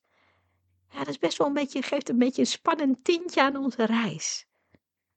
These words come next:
En als we dan uit die tunnel komen, dan kan het of mistig of zonnig zijn. We kunnen aan de ene kant van de berg de tunnel inrijden, rijden en dan is het zonnig. En aan de andere kant in een enorme mistwolk terechtkomen. Dat maakt het ook heel bijzonder.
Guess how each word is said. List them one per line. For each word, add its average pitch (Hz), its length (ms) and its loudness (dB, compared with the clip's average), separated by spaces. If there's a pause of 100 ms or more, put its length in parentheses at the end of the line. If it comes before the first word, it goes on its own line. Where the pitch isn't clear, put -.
(1400)
En 202 180 4
als 190 120 2
we 208 80 -2
dan 180 240 -2
uit 302 280 6
die 254 100 -4
tunnel 220 320 2
komen, 190 440 2
dan 202 120 2
kan 196 180 0
het 196 160 0
of - 160 -16
mistig 294 380 -2
of 240 140 -4
zonnig 320 320 0
zijn. 165 340 -4
We 196 100 4
kunnen 247 260 4
aan 220 60 6
de 247 120 4
ene 320 160 -6
kant 214 300 2
van 208 120 -2
de 180 80 0
berg 196 280 4
de 196 120 -8
tunnel 226 300 2
inrijden, 175 720 2 (360)
rijden 196 420 6
en 175 80 0
dan 180 140 2
is 180 140 0
het 220 80 -16
zonnig. 240 440 4 (300)
En 208 160 8
aan 190 100 8
de 190 60 10
andere 226 320 10
kant 185 320 4
in 180 140 -2
een 175 120 0
enorme 196 480 6
mistwolk 175 680 6
terechtkomen. 160 760 -4
Dat 220 140 0
maakt 240 300 6
het 185 180 -4
ook 190 140 -4
heel 185 240 2
bijzonder. 165 640 -4